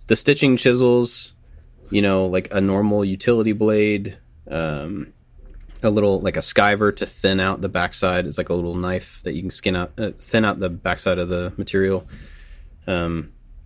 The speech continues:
like a little edger and a marker, and then, you know, like, a ruler. And, like, you could do that on, on a kitchen table, and you could make some really amazing stuff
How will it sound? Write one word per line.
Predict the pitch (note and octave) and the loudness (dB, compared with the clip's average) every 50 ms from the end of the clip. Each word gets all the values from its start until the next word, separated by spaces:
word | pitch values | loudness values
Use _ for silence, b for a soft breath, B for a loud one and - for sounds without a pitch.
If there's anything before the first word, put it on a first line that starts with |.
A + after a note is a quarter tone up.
| - - - - _ - _ - - - | -20 -20 -20 -20 _ -20 _ -20 -12 -12
like | - - | -6 0
a | G#2 | 0
little | G2+ F#2+ F#2 - | 2 2 2 0
edger | - A#2 B2+ B2+ B2+ B2 A#2 A2+ A2+ A2+ - | 2 2 2 4 4 4 4 4 2 2 0
and | - A2 G#2+ G#2+ G#2+ - | 0 0 2 2 0 0
a | G#2+ A2 | 0 2
marker, | A2 B2 D#3 F3 - - G2+ G2+ A#2+ C3 A#2+ - | 4 4 2 2 2 2 0 0 0 -2 -2 0
and | A#2 A#2+ | 2 2
then, | B2 B2 B2 C3 - - - - | 4 2 2 0 -4 -8 -8 -4
you | C#3 C#3 | -2 0
know, | B2 G#2 | 0 0
like, | G2+ - - | 0 0 0
a | G2 | -2
ruler. | G2 G2+ A2 D#3 F#3 - A#1+ A#1 D#2+ - - - | 0 0 0 0 0 0 -2 -4 -6 -10 -4 -2
And, | A#2 C3 C#3+ | -2 2 2
like, | C#3+ C#3+ C#3+ - - - - - - - _ - - | 2 2 0 -4 -16 -20 -20 -20 -20 -20 _ -4 0
you | C#3+ F3 | 0 2
could | F3+ - D#3 | 4 2 4
do | C3 C#3 C#3+ | 4 4 6
that | D#3 D#3+ D#3 - | 6 4 4 4
on, | - B2+ C3 C3 B2 A#2 A2+ - - - | 2 2 4 4 4 4 2 0 -2 -4
on | A2+ A2+ G#2+ G#2 | -2 0 2 2
a | G2 F2+ E2+ E2+ - - _ _ _ _ - - | 2 0 -2 -4 -8 -14 _ _ _ _ -20 -2
kitchen | - - - - A2 F#2+ | -2 -2 0 0 -2 2
table, | - G#2 G#2 F#2 E2+ D2 - - | 2 2 2 2 -2 -8 -8 -4
and | G#2+ G#2 G#2 | -2 -2 -2
you | G2+ | 0
could | G2+ G#2+ G2 | 0 0 0
make | G2+ G2+ F#2+ - | 2 0 0 0
some | - G2 F#2 F#2 F#2+ - | -2 -2 -2 0 -2 -2
really | B2+ B2 A2+ A2 G#2+ G2+ G2 | 0 2 2 4 2 2 2
amazing | G2 F#2+ F#2 F#2 F2+ F#2+ F2 | 2 2 0 0 0 -2 -6
stuff | - - F2+ F2 E2 - - - - | -4 -2 -2 -2 -2 -4 -10 -18 -20